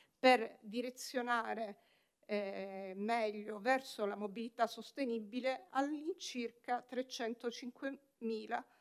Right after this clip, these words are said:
spostamenti. Possiamo lavorare su trecentocinquemila spostamenti, tolti naturalmente, eh, i dipendenti in smart working, eh, le, eh, assenze per motivi personali.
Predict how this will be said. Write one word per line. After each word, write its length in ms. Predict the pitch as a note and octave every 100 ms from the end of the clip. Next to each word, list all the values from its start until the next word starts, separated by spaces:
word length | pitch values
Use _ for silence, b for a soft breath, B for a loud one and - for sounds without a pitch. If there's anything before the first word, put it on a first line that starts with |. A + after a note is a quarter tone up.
| b
spostamenti. 1000 | b - - A#3 - - G#3 G#3+ G#3 -
Possiamo 400 | A#3 A3 C4+ A#3+
lavorare 460 | A3+ A#3 A3+ G#3 G#3+
su 180 | - B3 _
trecentocinquemila 960 | - C4 - D#4+ C4 A#3 B3 B3+ A#3 G#3+
spostamenti, 840 | G#3+ A3 - G#3+ G3+ G3 G3 - G#3+ B B B B B _ _
tolti 480 | - B3 B3+ - A3+
naturalmente, 1080 | G#3 A3+ A3 A3 A3+ A#3 A3+ A3+ - G3 F#3+ b b -
eh, 600 | G#3 G3 G3 G3+ G3 G#3
i 80 |
dipendenti 540 | G#3 G#3+ G#3 A3+ B3 B3
in 60 |
smart 340 | A3+ G#3+ A3 - A3
working, 640 | A3+ A3 G#3 - G#3+ G3+
eh, 680 | G3+ G#3 G#3 G3+ G#3 G3+ G3+
le, 920 | G#3 G3+ - G3 F#3+ G#3 G#3+ A3 A#3 -
eh, 180 | A3 G#3+
assenze 840 | G#3 G#3 - A#3+ B3+ B3+ - C4+ B3
per 540 | A3 A3 A3+ G#3+ A3+
motivi 380 | G#3+ G#3 A#3 A3+
personali. 960 | A3 G#3+ - A3+ A#3 A#3 A3+ A3 A3